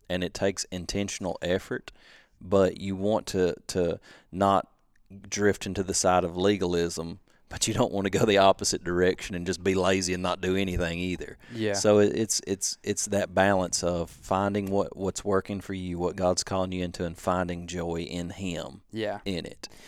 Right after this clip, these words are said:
Speaker 2: Yeah, it's a process for sure. And I, I love this example, um, that he gives. He talks about essentially, like, try-,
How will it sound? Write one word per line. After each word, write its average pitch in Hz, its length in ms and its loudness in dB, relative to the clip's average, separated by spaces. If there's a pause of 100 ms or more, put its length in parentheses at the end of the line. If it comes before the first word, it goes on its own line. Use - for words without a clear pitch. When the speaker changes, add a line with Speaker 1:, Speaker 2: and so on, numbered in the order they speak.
(260)
Speaker 2:
Yeah, 110 300 4
it's - 220 0
a 131 60 0
process 131 520 4
for 117 160 -4
sure. 123 460 0
And 127 120 0
I, 131 320 4
I - 20 8
love 123 540 4
this 113 240 0
example, 107 800 -4 (640)
um, 101 500 0
that 107 200 -4
he 117 140 0
gives. 107 340 -2
He 113 100 -4
talks - 340 2
about 107 240 2
essentially, 110 480 -2
like, 101 360 -2
try-, 107 520 0